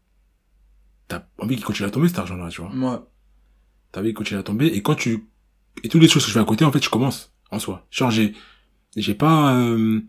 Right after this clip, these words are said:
Speaker 1: un diplôme qui me fait être au-dessus des autres.
Speaker 2: Hmm.
Speaker 1: Tu vois ? J'ai
Speaker 2: Hmm.
Speaker 1: pas de connaissances au préalable qui me fait être au-dessus des autres.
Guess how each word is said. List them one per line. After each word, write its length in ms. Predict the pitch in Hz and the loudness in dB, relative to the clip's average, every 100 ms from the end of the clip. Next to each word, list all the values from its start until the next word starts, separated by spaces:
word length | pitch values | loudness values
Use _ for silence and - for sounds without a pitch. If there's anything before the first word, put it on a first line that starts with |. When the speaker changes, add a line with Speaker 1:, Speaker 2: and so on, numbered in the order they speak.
| - | -4
Speaker 1:
un 100 | 113 | -2
diplôme 420 | 107 123 151 151 - _ | 2 6 6 6 -2 _
qui 80 | - | -2
me 60 | 107 | 0
fait 80 | |
être 120 | 113 113 | 0 0
au-dessus 140 | 104 | 0
des 140 | 107 | 2
autres. 220 | 110 - _ _ - | 0 -4 _ _ -8
Speaker 2:
Hmm. 220 | 131 135 127 - _ _ _ | -2 -2 -4 -10 _ _ _
Speaker 1:
Tu 80 | 107 | -4
vois ? 220 | 107 123 - | -2 -4 -4
J'ai 120 | 135 | 4
Speaker 2:
Hmm. 40 | |
Speaker 1:
pas 60 | 165 | 4
de 40 | |
connaissances 340 | - 131 139 123 | 6 6 6 2
au 40 | |
préalable 320 | - 120 151 | 2 4 4
qui 60 | 120 | 2
me 60 | |
fait 60 | 107 | -2
être 100 | - | -2
au-dessus 160 | 110 123 | 0 2
des 120 | 113 | 2
autres. 220 | 110 | 0